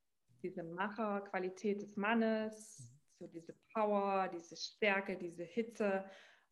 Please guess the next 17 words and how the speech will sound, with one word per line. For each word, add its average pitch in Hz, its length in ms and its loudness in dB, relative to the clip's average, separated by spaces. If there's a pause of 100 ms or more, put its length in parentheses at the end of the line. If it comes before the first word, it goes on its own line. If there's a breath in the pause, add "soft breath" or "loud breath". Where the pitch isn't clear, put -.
(160)
und 190 440 0
dann 175 160 -2
die, 180 220 -6
der 175 220 0
ruhige 214 340 0
Aspekt - 460 -8
der 170 100 -8
Frau, 196 540 -2 (440 soft breath)
ähm, 190 680 -2
der 196 160 0
steht 208 320 -2
sehr 185 200 2
im, 180 240 -6
im, 185 200 -6
im 180 160 -8
Vordergrund 180 720 -2
und, 175 400 -2